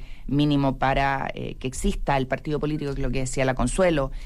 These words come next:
eh, el tema de qué pasa con los independientes y las renuncias, eh, a los partidos, eh, qué pasa con la elegibilidad. Un partido que en una elección parlamentaria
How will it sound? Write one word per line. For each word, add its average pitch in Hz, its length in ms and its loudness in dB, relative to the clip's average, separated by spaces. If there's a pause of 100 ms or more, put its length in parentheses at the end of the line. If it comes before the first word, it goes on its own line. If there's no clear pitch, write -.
(160)
eh, 143 300 2
el 135 100 0
tema 151 320 2
de 143 300 0
qué 147 100 -4
pasa 156 320 -2
con 147 220 0
los 143 100 0
independientes 127 600 4
y - 20 0
las - 160 -2
renuncias, 139 880 2
eh, 139 260 -2
a - 80 2
los 139 140 0
partidos, 156 560 2 (320)
eh, 143 220 2
qué 170 100 0
pasa 175 260 0
con 165 440 0
la 156 200 2
elegibilidad. 147 680 2 (320)
Un 151 140 -4
partido 170 540 0
que 165 440 -2
en 151 80 -2
una 151 140 0
elección 175 540 0
parlamentaria 147 840 0